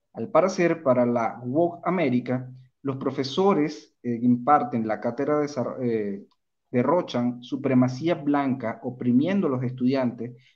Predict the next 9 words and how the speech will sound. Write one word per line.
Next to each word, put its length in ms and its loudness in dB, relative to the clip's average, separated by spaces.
pertenecientes 680 0
a 60 -2
minorías 600 0
étnicas 560 -4
con 260 2
sus 220 0
malvados 600 2
ejercicios 580 -4
matemáticos. 720 -6